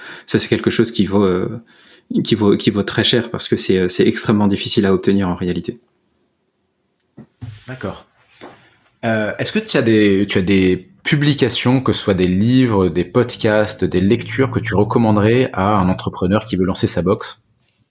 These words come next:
Speaker 1: Euh, en termes de podcast, moi, je suis, euh, je suis un gros fan de, euh, du podcast Génération Do It Yourself. Euh, alors, c'est pas nécessairement sur la box, euh, sur la box par abonnement, même pas du tout.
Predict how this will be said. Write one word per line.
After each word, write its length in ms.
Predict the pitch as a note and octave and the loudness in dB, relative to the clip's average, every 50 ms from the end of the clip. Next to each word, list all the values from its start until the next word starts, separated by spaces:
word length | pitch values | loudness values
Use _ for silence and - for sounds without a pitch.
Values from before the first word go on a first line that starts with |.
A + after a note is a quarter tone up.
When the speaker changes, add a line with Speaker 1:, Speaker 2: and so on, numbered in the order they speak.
| - - - - - | -16 -16 -16 -12 -6
Speaker 1:
Euh, 1300 | G3 E3+ D#3 C3+ C3 C3 C3+ C3+ B2+ - - - - - - - - - - C#2+ C#2 - - - - - - - - - - | -2 0 2 2 2 2 2 0 2 0 0 -2 -2 -4 -4 -4 -4 -2 -4 -4 -4 -4 -6 -8 -10 -14 -16 -16 -14 -4 0
en 160 | A#2 B2 A#2 | 2 2 2
termes 280 | - - D#3+ D#3 D#3+ D#3 | 2 0 2 4 4 4
de 100 | C#3 B2 | 4 4
podcast, 600 | - A#2+ A#2 - - B2 A#2+ C#3 C#3+ C#3 - - | 4 2 0 2 0 0 0 0 -2 -4 -2 0
moi, 160 | B2 B2+ B2 | 2 2 2
je 120 | A#2 A#2 | 2 0
suis, 520 | G#2 - - - - - A#2 A#2 A#2+ A#2+ A2+ | -2 -2 -4 -4 -2 2 2 4 6 6 4
euh, 640 | G#2+ G#2 G#2+ G2+ G#2 A2 - - - F2+ - A#2 | 4 2 0 -2 -2 -4 -4 -4 -2 0 0 0
je 140 | A#2 - G#2 | 0 0 -2
suis 200 | - - - A2+ | -4 -2 -2 0
un 80 | G#2+ | 0
gros 240 | G2+ G#2 G#2 A#2+ B2 | 2 2 0 0 -2
fan 400 | - - B2+ A#2+ B2+ A#2+ A#2 A2 | -2 -2 0 2 4 4 4 4
de, 80 | A2 A2 | 4 4
euh, 480 | A2 A#2 G#2+ G2+ G2 F#2 F#2 F#2 - - - - - - - - - | 4 4 4 2 2 0 0 -2 -2 -6 -6 -8 -8 -10 -12 -12 -10
du 200 | - E2 F#2+ - | -8 -8 -6 -2
podcast 600 | - G2+ - - A2 G2 - - - G#2 G#2 G#2 | -2 -4 0 0 -2 -2 -2 -4 -2 0 0 0
Génération 480 | F#2+ A2 G#2+ G#2+ G2+ G2+ G#2 - A#2 A2 | 2 2 2 2 2 0 0 2 2 2
Do 100 | G#2+ G#2 | 4 4
It 180 | G2+ F#2+ - | 2 2 0
Yourself. 460 | G2+ F#2+ - - G2 G2 - - - _ _ _ _ _ _ _ _ - - _ _ _ _ _ - - | -4 -4 -2 -2 -4 -4 -4 -8 -18 _ _ _ _ _ _ _ _ -20 -20 _ _ _ _ _ -4 -2
Euh, 400 | A2+ G2+ F#2+ F#2+ F#2+ F#2 F#2 F2+ - | 0 0 2 2 2 2 2 2 0
alors, 200 | G2+ G2 F#2 - | 0 0 0 0
c'est 180 | - G#2 - | 0 -2 0
pas 100 | - C#3+ | 2 2
nécessairement 680 | C3+ A#2+ A2 A2+ A2+ - A#2+ A2 A2 A#2 A#2 A#2 A2+ | 2 2 2 2 2 2 2 4 4 4 4 4 4
sur 480 | A2 - - - - - A#2+ B2+ B2 A#2 | 2 2 0 0 0 2 4 4 4 4
la 120 | G2+ G2+ | 4 2
box, 340 | F#2 F#2+ G#2 G#2 - - - G#2+ | 2 2 0 0 0 -2 -2 0
euh, 320 | G2 F#2+ F#2 F#2+ F#2 F#2+ | 0 0 0 0 0 0
sur 220 | F#2 - - - | 0 -2 -6 -6
la 80 | F#2 F2+ | -6 -4
box 200 | F2+ F#2+ - - | -4 -4 -4 -2
par 140 | - G2 F2+ | -4 -2 -2
abonnement, 360 | F2+ F#2 F#2 A2 C3 - - - | 0 0 0 0 0 -2 -4 -6
même 140 | F#2 F2 F2 | -6 -6 -2
pas 160 | - G2 F2+ | 0 0 0
du 120 | F#2 F2 | 0 -2
tout. 220 | - - G2 - | -2 -2 -2 -2